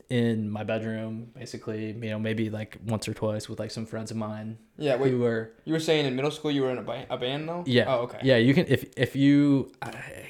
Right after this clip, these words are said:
Speaker 1: can you even, like, log into MySpace or anything like that?
Speaker 2: I don't, I've never had one, so.
Speaker 1: Yeah, okay. Or if you,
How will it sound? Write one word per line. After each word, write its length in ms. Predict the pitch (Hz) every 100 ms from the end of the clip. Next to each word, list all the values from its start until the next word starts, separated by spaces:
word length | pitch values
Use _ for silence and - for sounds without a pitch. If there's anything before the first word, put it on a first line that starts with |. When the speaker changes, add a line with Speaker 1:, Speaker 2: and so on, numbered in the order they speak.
| -
Speaker 1:
can 100 | -
you 100 | 143
even, 200 | 170 151
like, 180 | 117 117
log 240 | 107 110
into 180 | 120 123
MySpace 580 | 120 110 113 - 120 120
or 40 | 123
anything 200 | 120 123
like 200 | 123 123
that? 100 | 139
Speaker 2:
I 40 |
don't, 140 | 165
I've 120 | 139 135
never 140 | 120
had 200 | 123 110
one, 180 | - 113 -
so. 160 | - -
Speaker 1:
Yeah, 220 | 143 135
okay. 320 | 143 123 107 -
Or 280 | 127 123 117
if 180 | 127 120
you, 420 | 151 151 143 -